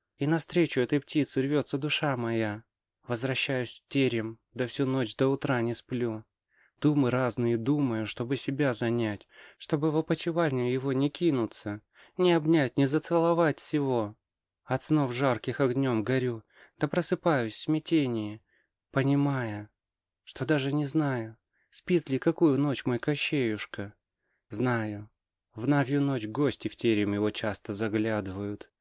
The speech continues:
Сначала проявится мокрый след, а потом и хозяин его, детина широкоплечий да низенький,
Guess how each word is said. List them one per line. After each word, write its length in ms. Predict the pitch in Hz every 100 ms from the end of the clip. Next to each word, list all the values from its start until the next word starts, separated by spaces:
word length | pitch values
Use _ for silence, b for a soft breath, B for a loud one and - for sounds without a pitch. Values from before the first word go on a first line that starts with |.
| _ _ _
Сначала 520 | - 110 - 147 143
проявится 680 | - 117 107 131 135 123 -
мокрый 360 | 127 123 - 123
след, 440 | - 120 120 - _ _ b b
а 100 | -
потом 340 | 139 147 165 156
и 40 |
хозяин 600 | - 135 117 123 117 113
его, 400 | 110 107 110 113 _ _ _ 131
детина 460 | 170 - 143 107
широкоплечий 880 | 104 127 131 147 - 139 117 - 110
да 140 | 107 156
низенький, 800 | 151 110 95 98 104 113 113